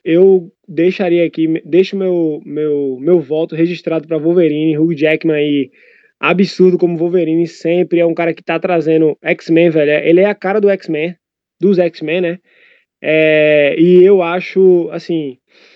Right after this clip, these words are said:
um duelo muito difícil, muito difícil mesmo, mas eu uso lá o que eu falei nos, nos, nos argumentos anteriores, que eu acho o Batman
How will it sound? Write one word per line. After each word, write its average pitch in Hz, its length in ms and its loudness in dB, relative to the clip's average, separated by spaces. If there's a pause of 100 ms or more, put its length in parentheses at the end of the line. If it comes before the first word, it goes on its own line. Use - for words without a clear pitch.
(340)
um 175 120 2
duelo 185 280 2
muito 196 580 -2
difícil, 175 500 -10
muito 254 360 -2
difícil 220 360 -4
mesmo, 175 360 -2 (600)
mas 170 240 0
eu 190 160 4
uso 240 240 -2
lá 190 200 -2
o 208 80 -2
que - 80 -8
eu 202 60 2
falei 190 600 0
nos, 170 600 -4 (200)
nos, 156 220 -4
nos 156 420 0
argumentos 165 360 2
anteriores, 185 560 2
que - 120 -10
eu 311 80 -2
acho 226 200 -2
o 226 40 -10
Batman 233 460 -4